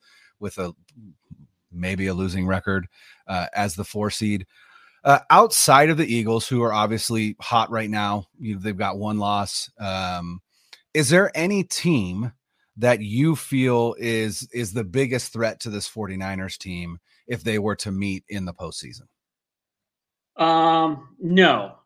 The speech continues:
Speaker 2: I think, I mean, I, I, and I even think that the forty-niners are more talented than, than the Eagles. I mean, I think that's a really,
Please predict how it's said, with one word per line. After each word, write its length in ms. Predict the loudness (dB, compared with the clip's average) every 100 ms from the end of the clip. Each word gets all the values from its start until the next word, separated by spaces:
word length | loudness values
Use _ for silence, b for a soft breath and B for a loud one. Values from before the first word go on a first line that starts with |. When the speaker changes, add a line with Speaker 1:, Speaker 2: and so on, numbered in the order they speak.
| -8
Speaker 2:
I 120 | -6
think, 500 | -6 0 0 0 -4 -6
I 60 |
mean, 400 | -2 -2 -4 -6 -10
I, 120 | -10
I, 180 | -8 -6
and 280 | -6 -4 0
I 120 | 2
even 240 | 2 -2 -6
think 160 | -8
that 140 | -8 -10
the 80 | -12
forty-niners 600 | -8 -6 -4 -4 -6 -8
are 40 |
more 240 | -10 -10
talented 580 | -10 -10 -8 -10 -12 -16 -8
than, 340 | -8 -6 -10 -14
than 140 | -12 -10
the 80 | -10
Eagles. 560 | -6 -4 -4 -8 -10
I 60 | -4
mean, 160 | -2
I 60 | -2
think 140 | -2
that's 140 | -4 -6
a 60 |
really, 440 | -8 -8 -8 -12